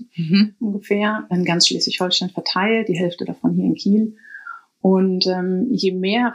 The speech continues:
Speaker 2: Raum wir geben, dass die Menschen, ähm, ja, ihren inneren Kompass stärken, ähm, desto eher ist auch der innere Kompass der G M S H gestärkt.
Speaker 1: Mhm.
Speaker 2: Also deswegen ist auch, ähm, also ich verantworte nicht nur die Personalentwicklung, sondern auch die Person-, äh, die Organisationsentwicklung,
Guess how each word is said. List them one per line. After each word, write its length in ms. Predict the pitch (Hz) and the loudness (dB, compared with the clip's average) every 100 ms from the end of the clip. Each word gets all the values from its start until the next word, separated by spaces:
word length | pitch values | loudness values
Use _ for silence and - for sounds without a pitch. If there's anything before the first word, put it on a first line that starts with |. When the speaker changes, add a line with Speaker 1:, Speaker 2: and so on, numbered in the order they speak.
| 185 | -2
Speaker 2:
Raum 340 | 190 247 262 | 2 4 4
wir 160 | 214 196 | 2 -2
geben, 380 | 202 208 208 | 0 0 2
dass 180 | 190 185 | -2 -2
die 100 | 190 | 0
Menschen, 840 | 185 196 220 - 202 202 202 269 - | 2 2 4 2 2 0 0 -4 -6
ähm, 520 | 180 180 175 175 180 - | -4 -2 -2 -4 -6 -4
ja, 180 | 190 180 | 0 0
ihren 340 | 196 190 196 | 0 0 -2
inneren 360 | 233 247 220 202 | -2 -2 -2 -4
Kompass 400 | 226 226 190 - | -4 -4 -2 -4
stärken, 640 | 180 175 175 165 165 - _ _ _ _ _ _ | -4 -10 -10 -10 -10 -14 _ _ _ _ _ _
ähm, 360 | 185 180 180 185 | -2 -2 -4 -4
desto 260 | 185 - - | -4 -2 -2
eher 440 | 185 190 208 214 | 0 0 -2 -4
ist 120 | - | -6
auch 140 | - - | -8 -6
der 100 | - | 0
innere 260 | 190 190 | 2 0
Kompass 340 | 190 190 190 190 | -2 -4 -4 -4
der 100 | 185 | -2
G 100 | 185 | -2
M 100 | 185 | -4
S 120 | 180 | -4
H 140 | 190 196 | -4 -2
gestärkt. 540 | 196 - - - - _ _ | -2 -4 -8 -12 -18 _ _
Speaker 1:
Mhm. 100 | 190 | 4
Speaker 2:
Also 180 | 170 190 | 6 4
deswegen 500 | 185 190 190 190 190 | 0 0 0 0 -4
ist 220 | 190 - | -8 -4
auch, 420 | 170 175 175 - | -2 -2 -8 -4
ähm, 280 | 180 170 - | -4 -2 -6
also 200 | 180 170 | -8 -6
ich 140 | 160 - | -6 -4
verantworte 420 | 180 185 175 185 | -2 -2 -2 -2
nicht 180 | 180 196 | 0 -2
nur 100 | 180 | -2
die 80 | |
Personalentwicklung, 840 | 185 185 180 175 190 190 190 185 175 | -2 -2 0 0 0 0 -2 -2 -6
sondern 260 | 170 170 - | -6 -8 -8
auch 160 | 185 | -6
die 80 | 190 | -6
Person-, 420 | - - 175 170 - | -6 -6 -6 -6 -4
äh, 120 | 175 | -2
die 140 | 185 | 0
Organisationsentwicklung, 1120 | 190 226 214 196 - 185 208 190 190 208 220 | -2 -4 -4 -4 -4 -6 -2 -2 0 0 0